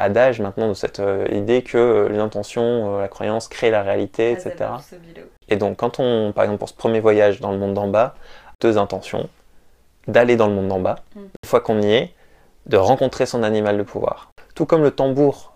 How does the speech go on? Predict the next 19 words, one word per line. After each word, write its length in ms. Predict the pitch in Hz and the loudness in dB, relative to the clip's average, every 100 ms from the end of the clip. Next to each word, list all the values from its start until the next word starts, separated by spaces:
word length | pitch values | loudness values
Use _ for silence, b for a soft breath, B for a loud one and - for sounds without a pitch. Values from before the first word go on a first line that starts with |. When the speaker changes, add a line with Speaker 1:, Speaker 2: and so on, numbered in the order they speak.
| - | -2
Speaker 1:
va 100 | 113 | 0
être 80 | 113 | 2
le 60 | 117 | 2
catalyseur 640 | 123 127 120 117 123 123 | 2 2 0 2 4 4
et 60 | 107 | 2
le 60 | 104 | 0
support 600 | - 117 123 117 - - | -6 0 2 2 0 -4
de 140 | 104 | -2
notre, 340 | 104 101 - | 0 -4 -4
euh, 220 | 98 98 98 - - b b b b b | -2 0 -2 -6 -10 b b b b b
glissement, 760 | - 117 - - 123 120 117 101 | -2 -2 -2 -4 0 0 0 -2
euh, 60 | 98 | -2
dans 380 | 101 101 98 | -2 -2 -2
l'état 260 | 98 98 107 | -4 0 0
de 60 | - | 0
transe 340 | - 107 - | -8 -8 -4
légère, 400 | 98 104 135 - - | -2 2 0 0 -6
euh, 100 | 104 | -6
chamanique, 600 | - 98 101 156 - - | -6 -4 -2 -4 -8 -20